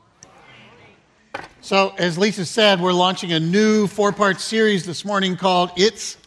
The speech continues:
Complicated, where we're gonna be taking a look at four relationships that most of us have in life. We have at least two or three of them. And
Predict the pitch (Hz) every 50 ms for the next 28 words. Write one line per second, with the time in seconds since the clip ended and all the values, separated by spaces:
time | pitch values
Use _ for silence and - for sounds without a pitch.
0 | _ - - 202 214 220 208 180 185 139 - 165 151 143 135 120 117 110 104 101
1 | 98 113 117 139 156 160 147 160 151 170 165 160 156 - 202 196 180 196 170 160
2 | 170 196 196 196 170 151 147 - - - _ 208 226 233 233 233 233 214 190 180
3 | 170 170 185 185 185 - 202 175 - - 185 180 170 - 151 - 139 147 196 262
4 | 269 - - 185 151 143 131 - 165 175 160 156 143 135 117 120 113 107 110 107
5 | 139 147 - 135 143 151 156 156 165 180 170 - - - - - _ _ _ _
6 | _ _ _ _ _ - 214 196 165 - - 202 196 190 180 156 127 143 139 143
7 | 175 190 - - _ _ _ _ _ _ _ _ _ - 175 180 180 180 180 175